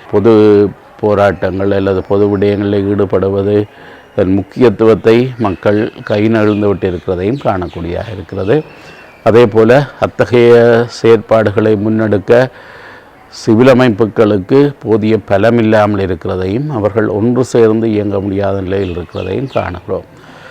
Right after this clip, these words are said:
அந்த இடைவெளியை நிச்சயமாக நிரப்ப வேண்டிய அல்லது உண்மையாய் இத்தகைய செயற்பாடுகளை செய்ய வேண்டிய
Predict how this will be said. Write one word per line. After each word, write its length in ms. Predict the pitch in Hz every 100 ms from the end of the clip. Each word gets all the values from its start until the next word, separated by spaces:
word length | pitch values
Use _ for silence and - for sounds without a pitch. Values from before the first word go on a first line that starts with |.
| - - - -
அந்த 220 | 120 127 143
இடைவெளியை 680 | 135 139 139 135 139 147 120
நிச்சயமாக 540 | 113 135 127 123 127
நிரப்ப 380 | 123 117 113 117
வேண்டிய 540 | 117 113 107 113 117 117
அல்லது 420 | 120 98 107 104 87
உண்மையாய் 640 | 95 110 120 120 120 117 107
இத்தகைய 680 | 104 95 110 110 110 107 110 - -
செயற்பாடுகளை 720 | - 110 110 - 107 98 104 95
செய்ய 320 | 104 101 101
வேண்டிய 400 | 98 98 98 107